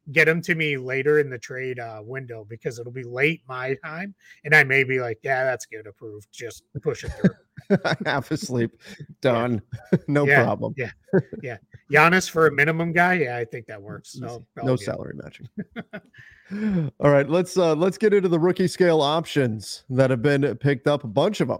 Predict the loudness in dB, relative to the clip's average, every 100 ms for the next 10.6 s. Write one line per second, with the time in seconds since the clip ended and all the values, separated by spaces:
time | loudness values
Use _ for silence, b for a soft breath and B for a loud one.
0 | -6 0 2 2 0 -2 0 -2 -2 -2
1 | 0 0 0 0 0 0 2 2 0 -2
2 | -4 0 2 2 0 -4 _ _ _ -4
3 | -2 -2 -2 -2 0 0 0 -2 2 2
4 | 2 0 -4 -8 _ _ _ _ _ -2
5 | 2 2 -2 -2 0 2 2 2 4 4
6 | 2 2 2 4 4 4 4 2 2 2
7 | 2 2 2 2 0 0 2 2 0 2
8 | 2 2 2 2 2 0 0 2 0 0
9 | 0 0 0 0 0 -2 0 0 2 0
10 | -2 -4 -4 -4 -4